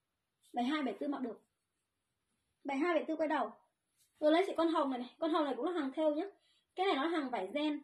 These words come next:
nó là ren ép cho em này. Rồi, con này cũng size M luôn, eo bảy mươi hai mang vừa. Rồi, lấy mã hồng, hồng cho em mười ngàn.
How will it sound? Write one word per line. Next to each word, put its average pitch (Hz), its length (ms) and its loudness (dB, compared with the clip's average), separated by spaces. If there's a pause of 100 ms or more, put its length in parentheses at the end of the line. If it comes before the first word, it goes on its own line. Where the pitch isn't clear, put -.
nó 247 140 -4
là 294 160 0
ren 285 140 -4
ép 320 200 -8
cho 302 80 -6
em 277 120 -6
này. 247 120 -10 (840)
Rồi, 302 140 6
con 359 140 6
này 349 140 4
cũng 262 100 -4
size 330 220 0
M 311 220 6
luôn, 294 100 8
eo 311 100 0
bảy 254 140 -2
mươi 269 80 0
hai 311 160 0
mang 302 180 4
vừa. 254 280 -2 (920)
Rồi, 311 120 10
lấy 302 100 10
mã 302 200 6
hồng, 269 340 2
hồng 285 300 0
cho 320 60 -2
em 311 120 4
mười 285 160 2
ngàn. 240 320 -8